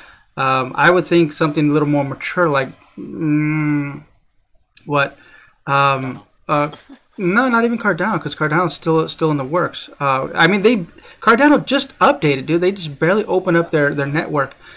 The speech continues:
Speaker 1: Um, something like Litecoin. Litecoin's been around for a while. Um, I mean, even, even, and I'm not saying, I'm trying to shill it or anything, but X R P,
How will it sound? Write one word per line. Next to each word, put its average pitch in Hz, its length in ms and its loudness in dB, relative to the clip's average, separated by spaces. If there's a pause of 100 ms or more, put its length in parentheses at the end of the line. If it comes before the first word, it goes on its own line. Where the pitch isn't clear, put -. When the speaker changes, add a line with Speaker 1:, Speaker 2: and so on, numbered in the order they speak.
(320)
Speaker 1:
Um, 139 420 0
something 175 240 -2
like 156 160 2
Litecoin. 143 480 0
Litecoin's 208 400 0
been 156 160 2
around 147 220 2
for 139 120 -2
a 127 60 0
while. 131 460 -4 (500)
Um, 139 600 0
I 151 100 -2
mean, 156 220 2
even, 175 420 0
even, 170 300 4
and 170 200 0
I'm 196 120 4
not 220 140 0
saying, 165 540 2 (380)
I'm - 140 -20
trying 160 180 2
to 143 80 0
shill 262 300 0
it 165 40 2
or 139 40 0
anything, 143 340 -2
but 151 140 0
X 151 180 -2
R 143 100 -2
P, 147 340 -4